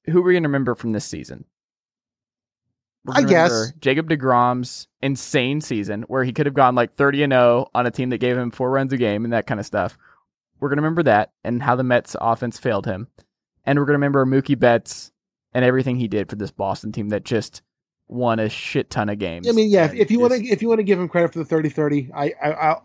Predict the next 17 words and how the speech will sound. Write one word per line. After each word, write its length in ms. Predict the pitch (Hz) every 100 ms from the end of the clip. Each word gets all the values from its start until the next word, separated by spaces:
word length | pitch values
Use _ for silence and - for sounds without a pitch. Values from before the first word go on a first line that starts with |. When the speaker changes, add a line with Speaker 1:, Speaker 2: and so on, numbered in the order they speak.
| 175
Speaker 2:
I 40 | 165
can 180 | 151 147
do 180 | 156
that. 340 | 139 143 143 - _ _ _ -
I 120 | 185
would 160 | 185 220
argue 500 | 180 185 165 185 175
that 320 | 165 160 -
Trout 360 | - 175 180
probably 460 | - 180 175 170 160
steals 440 | - - 175 180
more 240 | 165 185 202
on 100 | 196
a 40 |
better 180 | 190 202
team 300 | - 269 262
'cause 460 | - 165 160 135